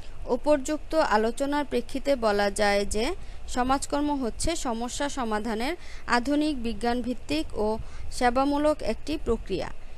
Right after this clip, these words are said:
এর মাধ্যমে সমাজস্থ মানুষের সমস্যা সমাধানপূর্বক তাদেরকে সমাজের আদর্শ মূল্যবোধ অনুযায়ী গড়ে তোলার চেষ্টা করা হয়,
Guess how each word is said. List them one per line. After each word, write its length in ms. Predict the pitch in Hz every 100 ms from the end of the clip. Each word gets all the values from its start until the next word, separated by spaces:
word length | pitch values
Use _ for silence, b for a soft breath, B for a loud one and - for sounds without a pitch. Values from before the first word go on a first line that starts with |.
| B -
এর 180 | 262
মাধ্যমে 540 | 285 240 214 240 254 370
সমাজস্থ 680 | - 254 240 240 269 -
মানুষের 540 | 196 254 214 220 240 302
সমস্যা 680 | - 233 214 220 - 277 339 B B B
সমাধানপূর্বক 1000 | - 233 226 226 247 262 269 262 240 285 330
তাদেরকে 480 | 254 214 226 226 294
সমাজের 580 | - 233 220 214 220 214
আদর্শ 560 | - 208 226 240 - 302 339 B B B
মূল্যবোধ 560 | 226 240 240 233 247 311 -
অনুযায়ী 520 | - 214 214 226 262 294
গড়ে 260 | 226 220
তোলার 320 | 220 240 269 320
চেষ্টা 440 | - 233 - 254 285 B B B
করা 260 | 220 208 208
হয়, 260 | 208 185